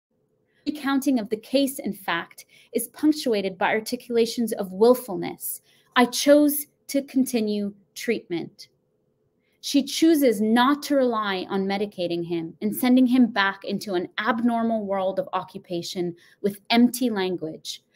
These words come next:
a world where checkpoints are called crossings, where fathers cannot protect their children, a world that does not confront the illegality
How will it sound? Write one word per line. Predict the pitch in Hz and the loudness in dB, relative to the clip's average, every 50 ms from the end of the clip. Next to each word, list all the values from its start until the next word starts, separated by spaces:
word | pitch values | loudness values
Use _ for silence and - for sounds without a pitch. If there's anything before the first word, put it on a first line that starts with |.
| _ _ - - - | _ _ -10 2 2
a | 220 | 2
world | 214 202 226 233 240 240 247 247 226 214 | 4 6 6 8 8 8 6 6 4 2
where | 202 196 | -2 -4
checkpoints | 196 - - - 254 247 254 - _ - 254 247 240 233 233 - - | -4 -4 0 0 0 0 0 -6 _ -2 -2 0 0 -2 -4 -6 -8
are | 147 - | -10 -10
called | - - 196 175 175 - - | -8 -2 -2 -2 -2 -2 -12
crossings, | - - - 247 233 226 220 - - 233 220 214 214 208 202 208 - _ - - _ _ - | -12 -4 0 2 2 2 0 -2 -4 -4 -2 -2 -2 -2 -4 -4 -8 _ -20 -20 _ _ -4
where | 214 208 | -4 -4
fathers | 208 - - 262 247 254 247 240 247 247 247 240 - | -4 2 4 6 6 6 6 6 4 4 4 2 -2
cannot | - - 220 214 202 - - | -6 -4 -4 -2 -2 -4 -6
protect | - - 208 - 226 214 208 - - | -6 -12 -10 -4 -4 -6 -6 -4 -6
their | 175 175 | -6 -6
children, | 175 - - - 240 233 226 208 220 214 208 202 202 196 - _ _ _ _ - - | -4 -6 -4 -2 0 -2 0 0 0 -2 0 0 -2 -4 -6 _ _ _ _ 2 2
a | 226 | 2
world | 214 214 247 254 254 262 254 254 254 | 6 8 8 8 10 8 6 6 4
that | 233 220 226 - | 2 2 2 4
does | 226 214 196 202 | 2 2 4 4
not | 220 226 240 247 262 262 - | 6 6 8 6 6 4 0
confront | - 269 262 262 - 262 240 233 226 | -4 -4 -4 -2 -2 -2 -2 -2 -2
the | - 185 - - | -2 -4 -2 -2
illegality | 208 214 214 208 208 214 196 196 196 196 202 196 196 202 190 180 190 | -6 -4 -4 -4 -2 0 0 2 2 2 0 0 -2 -2 -4 -6 -8